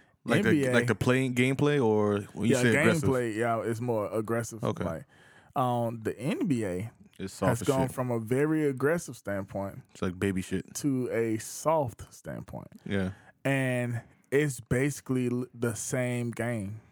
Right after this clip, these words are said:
Speaker 1: I think
Speaker 2: Like, watching. Because everybody ain't dunking all the time in the N B A either.
Speaker 1: I, I think you're right about that. Now that I think about it, I think they kinda run parallel in each, with each other, and I think both leagues have actually lost star power.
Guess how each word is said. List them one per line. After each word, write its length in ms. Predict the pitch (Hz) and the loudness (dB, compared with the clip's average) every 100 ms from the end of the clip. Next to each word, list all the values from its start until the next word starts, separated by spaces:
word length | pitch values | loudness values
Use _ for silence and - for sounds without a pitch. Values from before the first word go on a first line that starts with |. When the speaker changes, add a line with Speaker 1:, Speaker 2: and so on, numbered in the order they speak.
| _ - _ _ _ - _ - | _ -20 _ _ _ -20 _ 0
Speaker 1:
I 120 | 139 | 2
think 300 | 143 160 - - | 2 0 -4 -4
Speaker 2:
Like, 260 | 117 98 | -4 -2
watching. 500 | 95 120 113 92 87 - - - - _ | 0 0 -2 -6 -12 -14 -20 -20 -20 _
Because 280 | 165 190 185 | 0 2 2
everybody 400 | 226 208 202 190 | 2 2 2 2
ain't 160 | 160 143 | 0 0
dunking 280 | 190 160 | 0 0
all 120 | 131 127 | 0 0
the 80 | |
time 240 | 127 131 123 | 0 -2 -2
in 40 | |
the 60 | 120 | -2
N 140 | 123 | -2
B 140 | 127 123 | -2 0
A 60 | |
either. 340 | 117 170 - - - - - - - - _ _ _ | 0 -2 -4 -8 -18 -20 -20 -20 -20 -20 _ _ _
Speaker 1:
I, 180 | 151 170 - | 0 2 2
I 140 | 185 185 | 0 0
think 220 | 202 208 190 - - | 0 0 -2 -14 -4
you're 140 | 147 139 | 2 4
right 60 | |
about 220 | 117 104 | 4 2
that. 180 | 92 92 - _ _ _ _ _ _ 180 - _ - | 0 -2 -6 _ _ _ _ _ _ -20 -20 _ 0
Now 80 | 170 | 2
that 220 | 185 208 | 4 4
I 60 | |
think 200 | 202 190 | 2 0
about 260 | 175 170 175 | 4 4 4
it, 60 | - | 2
I 100 | 135 | 2
think 300 | - 180 151 | 0 0 2
they 120 | 143 | 2
kinda 260 | - 135 | 2 0
run 240 | 104 120 120 | 2 2 2
parallel 540 | 127 123 123 123 123 | 2 2 4 2 2
in 60 | 120 | 0
each, 140 | 113 | -2
with 220 | - 120 | 0 0
each 160 | 120 - | 0 2
other, 180 | 117 110 | 2 2
and 380 | 107 110 107 98 _ - - - - | 2 0 0 -6 _ -20 -20 -20 -4
I 60 | 120 | 0
think 220 | 151 131 | 2 4
both 300 | 127 127 107 | 2 2 0
leagues 360 | 117 123 120 107 | 0 2 2 0
have 140 | 101 | 0
actually 220 | 98 107 | 0 0
lost 300 | 98 98 95 | 0 0 0
star 220 | - 107 | 0 0
power. 360 | 98 85 64 | 0 -2 -4